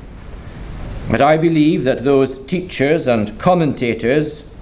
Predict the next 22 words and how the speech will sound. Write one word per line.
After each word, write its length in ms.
who 120
interpret 680
the 280
millennial 800
reign 460
of 120
the 80
saints 600
with 200
Christ 640
as 160
a 120
reference 640
to 160
the 120
activity 640
of 140
the 80
saints 560
in 200
glory 440
now 360